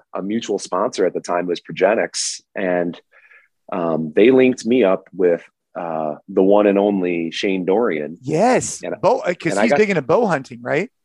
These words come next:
Speaker 1: Exactly. Yeah. And he came up with the idea to, uh, fly down to the Big Island and try bow hunting,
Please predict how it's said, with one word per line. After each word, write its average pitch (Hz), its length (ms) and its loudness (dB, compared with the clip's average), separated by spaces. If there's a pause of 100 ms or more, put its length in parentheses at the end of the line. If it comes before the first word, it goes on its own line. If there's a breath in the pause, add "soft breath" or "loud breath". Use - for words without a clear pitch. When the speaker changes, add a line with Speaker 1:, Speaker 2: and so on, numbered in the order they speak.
(360)
Speaker 1:
Exactly. 92 680 -4
Yeah. 104 360 0
And 87 480 -4
he 135 220 -8
came 135 220 2
up 123 140 -2
with 117 100 -6
the 117 120 2
idea 104 520 2 (180)
to, 85 460 -8 (640)
uh, 85 160 -4
fly 92 320 4
down 104 200 4
to 110 60 0
the 110 60 -4
Big 101 200 2
Island 85 420 -2 (320)
and 85 520 -4
try 101 300 2
bow 98 240 4
hunting, 101 580 -8